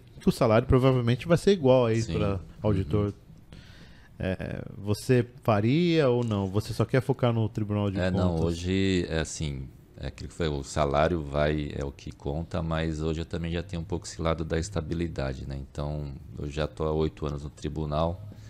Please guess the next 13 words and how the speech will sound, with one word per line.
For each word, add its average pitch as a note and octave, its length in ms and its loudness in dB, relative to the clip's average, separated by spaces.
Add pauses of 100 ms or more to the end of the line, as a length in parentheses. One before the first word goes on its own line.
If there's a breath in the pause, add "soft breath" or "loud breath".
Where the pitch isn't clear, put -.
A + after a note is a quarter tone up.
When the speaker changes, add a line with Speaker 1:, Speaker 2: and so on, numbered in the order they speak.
(540 loud breath)
Speaker 2:
né, C#2+ 120 -4
eu D2+ 60 0
conheço D#2+ 520 -2
o - 40 -16
que D#2+ 100 -2
faz D2 360 -4
ali D2 460 0 (120)
e D#2 1120 0 (540)
pra F#2+ 120 -2
eu G2 40 0
sair G2 300 0
pra D#2+ 160 -8
um, D2+ 400 -2